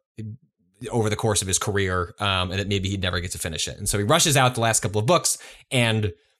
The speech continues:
the general consensus, of which I agree with, is that there are a lot of good elements in those books, but they are mostly a fucking mess. And, um, but I will say the one thing, uh, and I, I meant to reread them. I've wanted to go back.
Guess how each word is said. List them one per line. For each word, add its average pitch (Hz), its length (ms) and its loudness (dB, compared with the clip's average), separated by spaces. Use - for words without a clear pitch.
the 143 80 4
general 196 260 6
consensus, 135 560 4
of 101 100 -4
which 98 140 -2
I 92 60 0
agree 117 260 4
with, 131 300 6
is 110 160 0
that 107 180 0
there 104 220 4
are 98 280 0
a 104 120 -4
lot 127 220 6
of 107 100 2
good 120 140 4
elements 113 380 4
in 107 60 -2
those 101 160 0
books, 101 320 2
but 98 320 0
they 104 120 2
are 95 240 0
mostly 104 440 2
a 98 60 2
fucking 98 320 -2
mess. 95 460 2
And, 92 480 0
um, 90 500 0
but 135 80 6
I 139 60 8
will 196 160 8
say 185 120 4
the 151 100 4
one 170 340 6
thing, 147 460 4
uh, 110 540 4
and 156 200 6
I, 156 100 2
I 151 40 6
meant 160 240 4
to 147 60 2
reread 107 300 4
them. 98 180 0
I've 101 100 0
wanted 110 240 2
to 104 60 -6
go 101 100 0
back. 98 460 -2